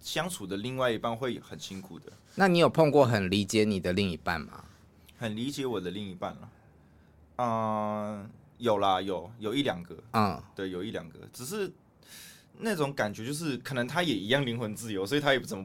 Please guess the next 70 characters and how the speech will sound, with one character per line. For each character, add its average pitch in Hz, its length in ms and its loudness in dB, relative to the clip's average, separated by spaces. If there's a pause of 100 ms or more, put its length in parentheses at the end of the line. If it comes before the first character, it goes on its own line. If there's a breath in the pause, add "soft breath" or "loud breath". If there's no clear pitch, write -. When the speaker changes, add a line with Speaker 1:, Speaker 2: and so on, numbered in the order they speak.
(160)
Speaker 1:
不 156 120 -4
怎 110 100 -4
么 95 80 -6
管 90 260 -8
我， 85 160 -12
然 101 100 0
后 127 60 2
我 120 60 4
也 113 60 4
不 107 80 -6
怎 90 120 -10
么 87 60 -10
管 - 220 -12
他。 87 280 -14
Speaker 2:
嗯。 101 320 2 (180)
Speaker 1:
对 104 180 -2
啊。 - 240 -10
Speaker 2:
我 139 100 6
之 214 140 2
前 175 160 4
有 131 80 6
看 170 200 4
过 160 160 8
一 139 40 8
个 127 100 8
YouTuber 123 600 4
的 92 280 2
在 135 180 4
讲 78 340 -2
水 92 160 -2
瓶 85 260 -6
座， 90 280 -2 (200 loud breath)
Speaker 1:
是。 - 60 -14
Speaker 2:
他 190 160 6
说 208 120 6
你 180 120 4
们 110 140 2
就 156 120 0
是 160 180 -2
像 151 360 4
一 117 100 -6
个， 110 520 4 (100)
嗯， 92 520 -4 (1120)
人 120 180 4
家 196 140 8
要 196 140 8
接 160 220 6
近 156 180 2
你 104 80 2
们 90 180 0
的 95 80 0
时 123 120 2
候， 131 120 4
好 110 160 2
像 156 200 4
很 123 140 4
好 127 140 4
接 104 260 2
近， - 260 -2 (320 soft breath)
然 147 80 2
后 190 60 6
接 220 140 6
近， 214 160 4
接 208 120 8
近， 196 180 4
接 185 120 4
近 196 180 4
到 190 100 8
快 190 280 6
到 175 240 10